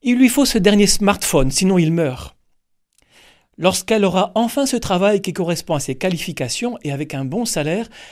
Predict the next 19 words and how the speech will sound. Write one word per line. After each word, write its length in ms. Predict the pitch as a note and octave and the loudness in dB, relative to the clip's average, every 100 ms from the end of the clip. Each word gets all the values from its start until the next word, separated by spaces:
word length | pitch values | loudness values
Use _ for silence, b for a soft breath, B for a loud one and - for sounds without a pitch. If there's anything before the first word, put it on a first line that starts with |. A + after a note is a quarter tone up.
| B - | B -10
elle 120 | F#3 | -6
sera 240 | - E3+ | -4 -2
satisfaite. 680 | D3 C#3+ C3+ - A#2+ - - _ _ _ _ _ _ b b b b b _ _ _ _ | -4 -6 -6 -6 -8 -12 -18 _ _ _ _ _ _ b b b b b _ _ _ _
Quand 240 | C4+ C4+ | -6 -2
il 80 | C4 | 0
se 120 | - | 0
mariera, 440 | A#3+ A3+ A#3 B3 C#4 | 0 2 0 0 0
tout 200 | D4 C#4+ | 0 0
ira 140 | C4+ B3 | 0 0
bien, 220 | A3 C4 | 2 2
pense-t-il. 500 | F3 D3+ - D3+ C#3 _ _ _ | 0 -4 -6 -10 -12 _ _ _
Ses 140 | - E3 | -6 0
besoins 280 | E3 E3 | 0 2
sexuels 600 | D#3 - F#3+ - G#3 A3 E3 | 0 0 0 0 2 2 2
aussi 220 | D#3 E3+ | 0 -2
bien 180 | D#3+ E3 | -4 -4
qu'affectifs 560 | G#3 G3+ F#3+ - B3+ | -4 -4 -4 -4 -4
seront 280 | - F3 E3 | -2 -2 -2
comblés. 440 | D#3+ E3 C3+ B2 | -4 -4 -4 -8